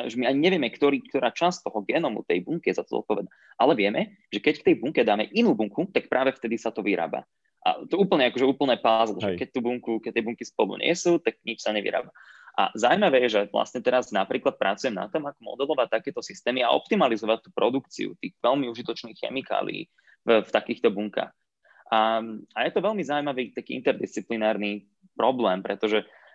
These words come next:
Speaker 1: pretože jednak sa človek na to môže pozrieť z hľadiska tej klasickej nejakej kontrolnej teórie, z hľadiska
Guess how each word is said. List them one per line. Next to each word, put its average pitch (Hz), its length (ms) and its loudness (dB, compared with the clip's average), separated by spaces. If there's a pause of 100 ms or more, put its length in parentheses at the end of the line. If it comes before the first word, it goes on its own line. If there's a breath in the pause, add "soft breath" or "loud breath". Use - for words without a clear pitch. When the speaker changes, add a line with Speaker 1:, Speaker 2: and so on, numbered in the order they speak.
(120 soft breath)
Speaker 1:
pretože 107 560 0
jednak 104 320 -2
sa - 80 -18
človek 110 320 -2
na 104 80 2
to - 80 -6
môže 107 400 -4
pozrieť 101 500 0
z - 60 -20
hľadiska 98 480 -2
tej - 160 -6
klasickej 101 560 -2
nejakej 98 160 0
kontrolnej 101 560 -4
teórie, 156 560 6
z - 340 -20
hľadiska - 460 -2